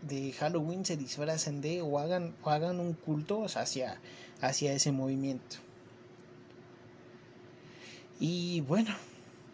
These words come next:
eso sería como lo más relevante de lo que es, eh, la cultura funk. Como dije, son, son géneros que a pesar de que duran mucho tiempo,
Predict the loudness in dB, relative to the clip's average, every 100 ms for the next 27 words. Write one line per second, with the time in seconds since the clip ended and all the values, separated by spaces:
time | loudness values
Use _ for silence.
0 | -2 0 2 2 2 2 2 0 2 2
1 | 2 2 0 0 0 0 0 2 2 2
2 | 0 -2 4 4 4 2 0 0 0 2
3 | 0 -2 -6 -8 -8 -4 -4 -4 -6 -8
4 | -12 -16 -18 -20 -20 -20 -20 -20 -20 -20
5 | -20 -18 -6 0 2 2 2 4 2 2
6 | -4 -6 -12 -14 2 4 4 2 0 -2
7 | -6 -8 -8 -2 2 2 0 -4 0 2
8 | 2 0 -2 -2 2 2 0 -4 -18 -18
9 | -18 -18 -20 -2 2 2 2 0 2 0
10 | 0 0 2 0 0 -2 -2 -2 -4 -2
11 | -2 0 0